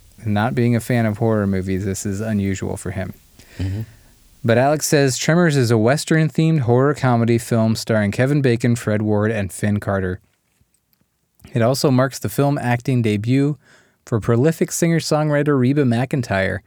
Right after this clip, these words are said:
Speaker 1: In her music career, Reba has released over thirty records, received eighty-five major music awards, and is widely considered the queen of country music. In two thousand eight, she released her twenty-fifth album titled Reba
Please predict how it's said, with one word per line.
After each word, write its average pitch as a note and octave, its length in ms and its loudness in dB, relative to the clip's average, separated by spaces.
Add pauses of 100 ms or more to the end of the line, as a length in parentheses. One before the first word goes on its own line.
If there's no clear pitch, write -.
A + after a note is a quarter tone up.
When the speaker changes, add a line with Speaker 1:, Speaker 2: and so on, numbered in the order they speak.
(460)
Speaker 1:
In A2+ 120 0
her A2+ 100 4
music C#3 360 2
career, C#3 380 0
Reba C3+ 300 2
has B2 220 -2
released B2 380 0
over G#2 220 -2
thirty C#3+ 340 0
records, C#3+ 480 -2 (500)
received A#2 420 2
eighty-five C3+ 480 0
major C3+ 320 2
music C#3 380 0
awards, C3 320 0
and A#2+ 100 2
is G#2 140 0
widely G#2+ 360 0
considered B2+ 520 -2
the G#2 60 -2
queen D3 360 -2
of G#2 140 -2
country A2+ 320 -2
music. G2 420 -2 (560)
In A#2 160 0
two C#3+ 160 0
thousand B2+ 360 2
eight, B2+ 160 0
she - 140 -4
released A#2 440 0
her A2+ 100 -2
twenty-fifth C#3 560 -2
album C3 320 0
titled A2+ 520 -2
Reba B2 420 0